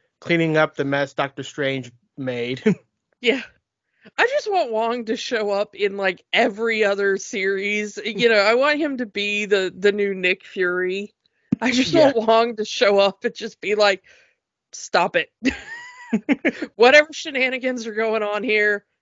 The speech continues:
Speaker 2: I do not approve. <laughs> You
Speaker 1: Leave
Speaker 2: need to
Speaker 1: me
Speaker 2: cut
Speaker 1: out
Speaker 2: it
Speaker 1: of
Speaker 2: out.
Speaker 1: it. Leave me out of it. <laughs> Oh, yeah. But with the, so yeah, I'm looking very much looking forward to the Moon Knight show, March thirtieth.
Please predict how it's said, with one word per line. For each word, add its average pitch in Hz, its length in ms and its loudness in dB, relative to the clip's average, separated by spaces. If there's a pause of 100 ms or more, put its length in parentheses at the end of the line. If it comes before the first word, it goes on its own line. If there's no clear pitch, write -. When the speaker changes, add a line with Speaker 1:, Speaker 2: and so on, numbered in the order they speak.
(140)
Speaker 2:
I 196 60 -2
do 214 320 0
not 208 200 4
approve. 185 680 0
<laughs> - 40 -20 (420)
You 202 280 -2
Speaker 1:
Leave 196 60 -4
Speaker 2:
need 202 180 2
to - 60 -2
Speaker 1:
me 139 40 -2
Speaker 2:
cut 135 140 -2
Speaker 1:
out 196 80 0
Speaker 2:
it 185 100 -4
Speaker 1:
of 117 80 -6
Speaker 2:
out. 113 80 -14 (540)
Speaker 1:
it. 311 80 -6
Leave - 160 -8
me 339 160 2
out 113 160 -8
of 104 80 -14
it. - 680 -2 (100)
<laughs> - 800 -20
Oh, 190 440 6
yeah. 135 460 0 (340)
But 220 420 8 (400)
with 208 580 -2
the, 175 460 -8
so 190 80 2
yeah, 220 160 6
I'm 180 80 4
looking 220 240 -2
very 202 240 4
much 202 260 0
looking 185 200 -6
forward 175 320 -2
to 175 80 -8
the 160 80 -4
Moon 156 240 -4
Knight 143 320 0
show, 143 560 -2 (280)
March 170 380 2
thirtieth. 143 640 2